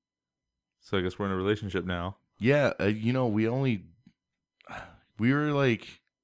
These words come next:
Speaker 2: I don't know what we called ourselves 'cause it was so long ago,
Speaker 1: Yeah.
Speaker 2: and we were not afraid, I guess.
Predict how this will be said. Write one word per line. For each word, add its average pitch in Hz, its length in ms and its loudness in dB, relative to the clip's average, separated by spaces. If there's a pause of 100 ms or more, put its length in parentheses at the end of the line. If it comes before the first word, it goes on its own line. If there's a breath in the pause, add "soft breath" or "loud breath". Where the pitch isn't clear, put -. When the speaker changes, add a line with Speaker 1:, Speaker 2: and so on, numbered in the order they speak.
(720)
Speaker 2:
I 120 60 0
don't 160 100 2
know 170 100 4
what 123 240 2
we 107 120 2
called 107 320 -2
ourselves 71 400 -4
'cause 90 160 -4
it 92 40 -2
was 90 120 -6
so 98 160 -4
long 85 500 -4 (100)
ago, 123 420 -2 (240)
Speaker 1:
Yeah. 98 180 2
Speaker 2:
and 95 100 0
we 101 200 0
were 92 280 -2
not 90 380 -2 (400)
afraid, 82 600 -4 (420)
I 104 80 -6
guess. 139 420 -4